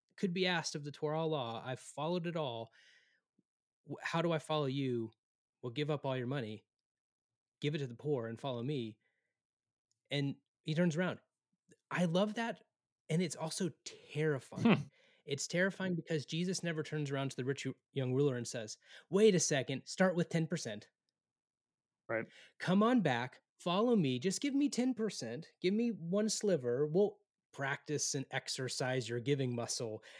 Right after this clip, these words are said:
Speaker 1: as we go, and we'll get you to a hundred percent."
Speaker 2: Hmm.
Speaker 1: Jesus is like, "All or nothing.
Speaker 2: Yeah.
Speaker 1: That's what you got. All or nothing."
Speaker 2: Yeah.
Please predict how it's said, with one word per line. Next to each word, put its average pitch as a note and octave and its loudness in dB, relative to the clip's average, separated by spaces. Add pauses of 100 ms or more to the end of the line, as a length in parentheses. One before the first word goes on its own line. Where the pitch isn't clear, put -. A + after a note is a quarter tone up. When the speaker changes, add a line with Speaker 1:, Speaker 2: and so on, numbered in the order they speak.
(100)
Speaker 1:
as C3+ 0
we B2+ 0
go, C3 2
and E3 2
we'll B3 2
get A3+ 0
you E3+ 2
to C#3 0
a A2+ -2
hundred - -6
percent." A2 -12 (180)
Speaker 2:
Hmm. B3+ 2 (320)
Speaker 1:
Jesus F#3+ 0
is D3 -4
like, A2+ -4 (220)
"All C#3 0
or F#3 2
nothing. F3+ 0 (220)
Speaker 2:
Yeah. A2 -4 (640)
Speaker 1:
That's D3+ -2
what F#3+ -6
you G#3 -6
got. A#3 -4 (500)
All D3+ -2
or G#3+ 0
nothing." - -6 (580)
Speaker 2:
Yeah. A2+ -10